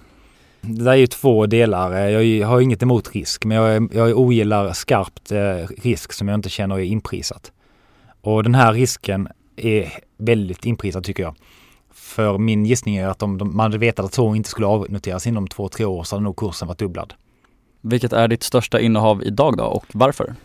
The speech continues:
Speaker 1: Eh, det är G fem Entertainment som är mitt största innehav. Där jag, jag har följt bolaget väldigt länge, typ tjugofjorton i alla fall. Och, eh, de har ju haft väldigt, väldigt mycket som gått emot bolaget.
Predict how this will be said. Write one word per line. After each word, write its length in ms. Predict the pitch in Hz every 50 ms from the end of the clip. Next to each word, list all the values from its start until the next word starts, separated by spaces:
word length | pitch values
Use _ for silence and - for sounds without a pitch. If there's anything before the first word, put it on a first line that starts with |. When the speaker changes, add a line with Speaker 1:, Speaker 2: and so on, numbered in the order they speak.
| - _ _ _ _
Speaker 1:
Eh, 200 | - - 120 127
det 120 | 135 139 151
är 40 | 123
G 220 | 107 117 127 143
fem 180 | - 120 107 110
Entertainment 500 | 104 123 117 135 123 101 98 95 92 -
som 140 | - 110
är 100 | 107 104
mitt 100 | 101 98
största 280 | - - 110 98 - 101
innehav. 280 | 104 101 87 85 - - - - - _ _
Där 200 | _ - - 110
jag, 380 | 107 107 107 104 101 95 92 - - - - - - - -
jag 140 | - 110
har 80 | 113 110
följt 300 | - - 151 123 98 -
bolaget 460 | - 117 117 110 107 101 101 98 -
väldigt 280 | 107 110 104 98 92 -
länge, 360 | 104 98 101 98 90 87 87 - _
typ 220 | - - 101 92 - _ _ _ _ _ _ _ - - - _ _ _ _ _ _ _ _ _ _ -
tjugofjorton 920 | - - 113 113 110 110 - 131 135 127 - - - 107 113 117 120 120 90 98 95 - -
i 80 | - 113
alla 100 | 113 107
fall. 200 | - 117 120 120 - _ - _ _ _ _ -
Och, 420 | 101 107 101 - _ _ _ -
eh, 280 | 117 110 110 110 107 110
de 160 | 123 127 123
har 140 | 123 131 127
ju 60 | 123
haft 240 | 123 139 117 - -
väldigt, 480 | 123 113 110 127 120 120 117 110 101
väldigt 220 | 95 117 110 104 -
mycket 220 | 110 107 - 98
som 100 | - 104
gått 160 | 101 110 -
emot 280 | 113 113 107 98 - -
bolaget. 460 | - 110 101 87 80 85 - - -